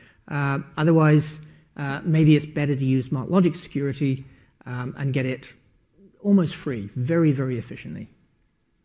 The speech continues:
Okay. And an, another wrinkle on security they've got, they've got a non-searchable graph, so every que-,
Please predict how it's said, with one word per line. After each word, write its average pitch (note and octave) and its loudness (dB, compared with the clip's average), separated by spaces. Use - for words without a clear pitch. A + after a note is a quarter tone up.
Okay. - -20
And F3 4
an, F#3 2
another G3 8
wrinkle E3+ 6
on D3+ 6
security D3+ 2
they've C#3 0
got, C#3 -6
they've D3+ 0
got E3 4
a D#3+ 4
non-searchable E3 6
graph, D#3 2
so D3+ 0
every D#3+ 4
que-, F3 4